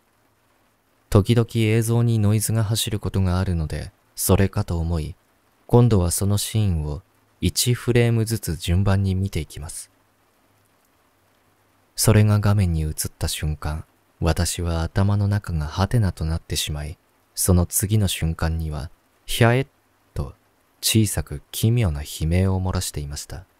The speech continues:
変なものが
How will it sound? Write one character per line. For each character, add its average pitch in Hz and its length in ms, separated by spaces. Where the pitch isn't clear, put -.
変 107 300
な 82 120
も 78 120
の 78 140
が 73 280